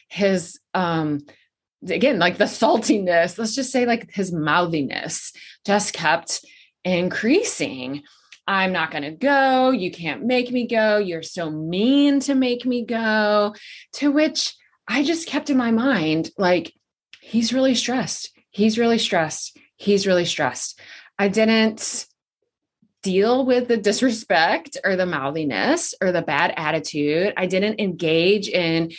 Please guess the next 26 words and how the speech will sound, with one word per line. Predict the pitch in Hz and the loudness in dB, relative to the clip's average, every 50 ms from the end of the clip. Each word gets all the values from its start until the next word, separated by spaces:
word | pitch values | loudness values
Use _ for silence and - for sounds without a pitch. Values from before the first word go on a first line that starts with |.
| - - | -16 -8
"You're | - 165 196 285 403 415 | -2 2 2 4 4 4
the | 480 466 480 | 4 4 4
one | 466 392 | 4 4
who | 381 427 392 | 2 2 2
wants | 381 403 294 277 - | 2 2 0 0 0
to | 302 | 0
do | 247 269 330 392 403 | 2 2 2 2 4
this. | 392 392 415 403 302 | 2 2 2 0 0
We're | 240 269 359 | 0 0 0
not | 453 453 381 202 | 0 0 -2 -2
making | 202 262 330 - 339 294 240 | 0 -2 -2 0 0 0 0
you | 233 285 240 | 0 0 0
do | 196 226 302 330 | 0 0 0 0
anything." | - 247 302 359 427 440 415 - 254 214 180 151 - | 0 0 0 0 0 -2 -4 -4 -4 -4 -4 -4 -4
Like, | - 196 196 180 - _ _ _ _ _ _ _ _ _ - | -4 -6 -6 -6 -8 _ _ _ _ _ _ _ _ _ -8
none | 202 202 214 220 247 269 302 311 311 | -6 -4 0 2 2 4 4 4 2
of | 311 269 233 220 | 0 -2 -2 0
that. | 220 185 160 135 117 147 226 190 - 269 - - _ _ _ _ _ - | 0 0 0 0 -2 -4 -4 -4 -4 -6 -8 -18 _ _ _ _ _ -6
Mostly | 214 262 381 415 - 508 466 | -2 -2 -2 -2 0 0 2
I | 381 302 - | 2 2 0
said | - - 240 220 202 151 | 0 0 0 0 0 0
nothing, | 156 151 156 170 170 170 - - - - - 107 107 - | -2 0 2 2 2 0 -4 -8 -8 -6 -8 -10 -8 -6
actually, | - 143 143 - - - 117 107 101 123 151 175 202 | -4 -4 -4 -4 -6 -6 -4 -4 -2 -2 -2 -2 0
because | 208 208 196 - - 180 175 170 170 170 170 170 165 - | 0 0 -2 -2 -2 0 2 4 4 4 4 2 0 -2
I | - 175 170 170 | -2 0 0 0
know | 165 165 170 175 175 175 175 175 175 175 175 175 175 175 | 0 0 0 0 2 2 2 4 4 4 4 4 2 -2